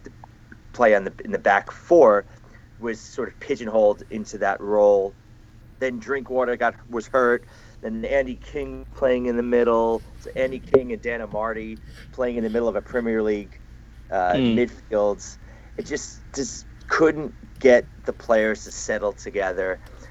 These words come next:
Speaker 1: He dropped that back line, so the back line was sitting a little deeper, so the press, press wasn't as high.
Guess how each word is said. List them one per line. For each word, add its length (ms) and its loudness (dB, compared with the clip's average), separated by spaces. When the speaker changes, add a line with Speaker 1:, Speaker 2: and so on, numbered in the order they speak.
Speaker 1:
He 140 -12
dropped 500 0
that 240 4
back 300 2
line, 260 -2
so 120 -16
the 80 -8
back 300 -2
line 220 0
was 120 -8
sitting 640 -10
a 20 -8
little 240 0
deeper, 500 -4
so 260 -2
the 100 -8
press, 420 -2
press 320 -2
wasn't 320 -4
as 160 -6
high. 440 -2